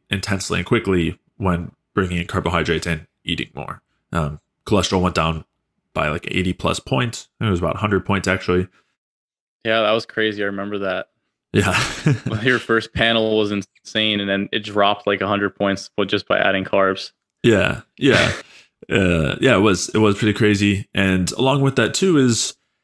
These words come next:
Speaker 1: how easy it is to build, to, and this isn't just carbohydrates, this is based on a lot of things, but how easy it is now to build or maintain muscle without really working out very much at all, uh, as far as weightlifting goes. So that's,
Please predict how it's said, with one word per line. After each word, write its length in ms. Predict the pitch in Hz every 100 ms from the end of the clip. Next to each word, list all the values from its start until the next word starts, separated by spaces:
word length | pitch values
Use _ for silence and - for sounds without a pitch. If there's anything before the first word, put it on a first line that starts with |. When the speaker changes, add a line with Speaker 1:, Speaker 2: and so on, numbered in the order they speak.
| _ -
Speaker 1:
how 180 | 135 -
easy 340 | 127 127 123
it 80 | 104
is 160 | 98 -
to 80 |
build, 520 | 90 101 90 90 107 98
to, 180 | 117
and 260 | 120 120 - -
this 180 | 120
isn't 260 | 127 101 90
just 240 | 85 -
carbohydrates, 540 | 98 85 95 82 76 -
this 120 | 90
is 40 |
based 260 | - 82 -
on 80 | 80
a 40 |
lot 160 | 95 104
of 80 | -
things, 200 | 53 101
but 120 | -
how 180 | 110 90
easy 280 | 117 107
it 60 | 101
is 200 | 95 87
now 440 | 95 90 90 104 -
to 100 | 110
build 280 | 95 92 95
or 60 |
maintain 380 | 92 90 92 92
muscle 420 | 90 92 104 98 _ _ _
without 440 | - 90 85 82 - _
really 260 | - 87 87
working 360 | 85 87 90
out 160 | 85 82
very 120 | 87
much 220 | 85 82
at 60 | 87
all, 300 | 104 110 - _ _ -
uh, 200 | 85 78
as 120 | 80
far 160 | 98 90
as 140 | 82 -
weightlifting 520 | - 92 85 92 98 98
goes. 340 | 92 101 - _ _ _ _ _
So 260 | - 104 95
that's, 380 | 101 110 -